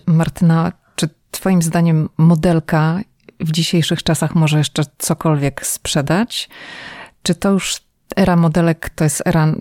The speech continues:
taka na ostatnim wydechu? Czy teraz to już tylko sprzedają znane twarze,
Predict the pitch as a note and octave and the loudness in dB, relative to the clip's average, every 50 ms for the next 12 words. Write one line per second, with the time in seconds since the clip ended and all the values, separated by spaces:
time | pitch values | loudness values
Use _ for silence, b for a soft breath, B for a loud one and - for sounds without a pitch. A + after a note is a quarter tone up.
0 | - - _ - D#3 - D#3+ D3+ D3+ D3 - D3+ - - D#3 D3+ - D#3+ D3+ C#3+ | -8 -8 _ -8 -4 0 0 2 2 0 0 -4 -2 -4 -4 -2 0 0 0 2
1 | C#3 D3 C#3 C#3 C#3 C3 - - - C#3 C#3 C3+ - _ - D3+ - - F3 E3 | 2 -2 -2 -2 -2 -4 -4 -4 -4 -4 -6 -6 -6 _ -6 -6 -2 0 0 0
2 | D#3+ - - - D#3+ D3 C#3 - - - - - _ - D#3+ D3+ - - C#3+ C#3 | 0 -2 -4 -4 -4 -4 -2 -4 -8 -10 -12 -8 _ -2 -2 -2 -2 -4 -4 -4
3 | C3+ - - - - - - - C#3+ C#3+ C#3+ C#3 C#3 C#3 C#3 C#3 C#3+ D3 D3 D3+ | -4 -6 -8 -10 -8 -6 -6 -4 0 0 0 0 0 0 0 -2 -2 -2 -4 -4
4 | E3+ D3+ C#3+ - E3 D#3+ D3+ C#3+ C3+ - - - D3 C#3+ C#3 D3 C#3 C3+ C3 C3 | -4 -6 -2 0 2 2 2 0 -2 -4 -4 -2 -2 -2 -2 -2 -2 -2 -2 -2
5 | C3 C3 | -4 -4